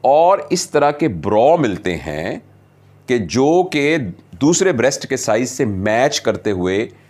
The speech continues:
और उसकी बाहर से फील बिल्कुल ऐसा ही है कि वो जो एक ज़ाहिर खातून को होता है ना कि वो देखने में बुरा ना लगे,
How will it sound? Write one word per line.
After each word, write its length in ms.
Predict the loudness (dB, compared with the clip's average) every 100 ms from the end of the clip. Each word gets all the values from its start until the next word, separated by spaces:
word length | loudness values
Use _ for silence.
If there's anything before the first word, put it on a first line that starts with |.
| _ _ -2
और 120 | 0
उसकी 260 | 0 0 0
बाहर 300 | 0 0 0
से 140 | -2
फील 340 | -2 -2 0
बिल्कुल 320 | 0 -2 0 0
ऐसा 200 | 0 -2
ही 100 | 0
है 260 | 0 0
कि 180 | -2 -2
वो 140 | 0
जो 260 | 0 0 -2 -8
एक 180 | -6 -8 -4
ज़ाहिर 240 | -2 0
खातून 320 | -2 -4 -2
को 120 | -2 -2
होता 200 | 0 0
है 60 |
ना 120 | -2
कि 80 | -2
वो 100 | -4
देखने 360 | -2 -2 -2 -2
में 160 | -2
बुरा 180 | -2 0
ना 80 | 0
लगे, 340 | -2 -4 -4